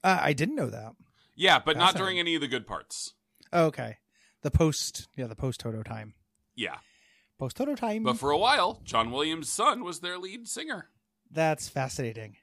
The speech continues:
Speaker 1: And he
Speaker 2: Just
Speaker 1: did,
Speaker 2: the
Speaker 1: is no longer, he, like, washed out
Speaker 2: I think
Speaker 1: of
Speaker 2: he
Speaker 1: bad
Speaker 2: did wa-,
Speaker 1: Toto?
Speaker 2: I think he did wash out of post Toto.
Speaker 1: That's bleak.
Speaker 2: Post Toto sounds like something a smart person says.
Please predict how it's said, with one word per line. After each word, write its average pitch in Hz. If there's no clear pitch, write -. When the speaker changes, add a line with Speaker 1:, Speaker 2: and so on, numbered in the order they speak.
Speaker 1:
And 165
he 208
Speaker 2:
Just 151
Speaker 1:
did, 175
Speaker 2:
the -
Speaker 1:
is 165
no 185
longer, 170
he, 175
like, 147
washed 131
out 135
Speaker 2:
I 175
think 160
Speaker 1:
of -
Speaker 2:
he 135
Speaker 1:
bad 127
Speaker 2:
did 147
wa-, -
Speaker 1:
Toto? 185
Speaker 2:
I -
think 208
he 208
did 156
wash 135
out 123
of 101
post -
Toto. 85
Speaker 1:
That's 156
bleak. 139
Speaker 2:
Post 285
Toto 190
sounds 135
like 117
something 127
a 101
smart 101
person 82
says. -